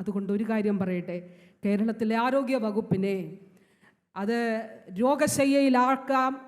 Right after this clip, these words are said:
അങ്ങനെ ചിത്രീകരിക്കാം എന്നാരെങ്കിലും കരുതുന്നുണ്ടെങ്കിൽ, അവിടെ മറ്റാരെങ്കിലും പ്രതിഷ്ഠിക്കാമെന്ന് ആരെങ്കിലും ചിലരെങ്കിലും കരുതുന്നുണ്ടെങ്കിൽ, ചില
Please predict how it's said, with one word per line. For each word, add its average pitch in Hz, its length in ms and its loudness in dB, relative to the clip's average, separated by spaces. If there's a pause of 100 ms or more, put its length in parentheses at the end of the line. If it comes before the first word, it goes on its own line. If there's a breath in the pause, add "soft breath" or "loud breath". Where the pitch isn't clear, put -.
(280)
അങ്ങനെ 247 260 0 (140)
ചിത്രീകരിക്കാം 262 720 2 (300)
എന്നാരെങ്കിലും 226 680 0 (140)
കരുതുന്നുണ്ടെങ്കിൽ, 214 760 2
അവിടെ 233 220 0 (500 loud breath)
മറ്റാരെങ്കിലും 247 960 2
പ്രതിഷ്ഠിക്കാമെന്ന് 240 920 2 (520 loud breath)
ആരെങ്കിലും 233 460 2 (100)
ചിലരെങ്കിലും 240 580 2 (100)
കരുതുന്നുണ്ടെങ്കിൽ, 220 800 0 (120)
ചില 208 120 -4